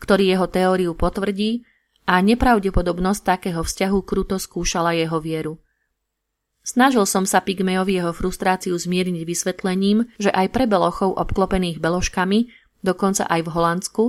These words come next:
môže byť veľmi ťažké nájsť si vhodnú partnerku. „Ja hovorím o Afričanoch,“ povedal. „Afričania sú chorí.“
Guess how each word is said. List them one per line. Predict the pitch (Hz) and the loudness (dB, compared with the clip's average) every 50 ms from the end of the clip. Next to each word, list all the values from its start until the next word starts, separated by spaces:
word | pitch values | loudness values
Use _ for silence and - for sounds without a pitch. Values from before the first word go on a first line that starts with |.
| 247 - _ _ _ _ _ _ _ 220 | -2 -4 _ _ _ _ _ _ _ 2
môže | 233 262 277 262 214 185 | 4 4 4 4 2 0
byť | 170 202 180 | 0 0 0
veľmi | 175 180 185 185 180 175 - | 0 0 0 0 -2 -2 0
ťažké | - 175 185 - - - 208 185 | 0 0 0 -2 -2 -2 0 0
nájsť | 180 160 165 165 165 - - - | 0 0 0 -2 -2 -6 -6 -6
si | 180 165 | -6 -4
vhodnú | 170 165 175 165 165 170 165 | -2 -2 -4 -2 -2 -4 -4
partnerku. | 160 - 165 160 - - 165 160 165 - - 160 165 - _ _ _ _ _ _ _ _ _ _ _ _ _ _ _ _ - | -2 -2 -4 -4 -4 -6 -8 -8 -8 -10 -12 -14 -14 -14 _ _ _ _ _ _ _ _ _ _ _ _ _ _ _ _ 0
„Ja | 208 220 220 226 | 4 4 4 4
hovorím | 196 196 190 185 196 196 196 185 180 - | 6 4 4 4 4 2 2 0 0 0
o | - 175 - | 0 0 0
Afričanoch,“ | - 170 170 - - 175 170 - 170 156 147 151 160 165 - - | 0 -2 -2 -2 -6 -8 -8 -6 -6 -6 -6 -6 -8 -10 -10 -6
povedal. | - 165 156 160 151 165 151 156 170 185 - _ _ _ _ _ _ _ _ | -6 -4 -4 -4 -6 -8 -10 -10 -12 -12 -16 _ _ _ _ _ _ _ _
„Afričania | - 214 240 233 262 214 208 - - 160 165 165 165 | 0 0 2 2 0 0 0 0 0 0 0 -2 -2
sú | 165 - - 160 | -2 -4 -4 -6
chorí.“ | - - 180 170 170 156 160 175 - | -6 -4 -4 -4 -2 -4 -6 -10 -12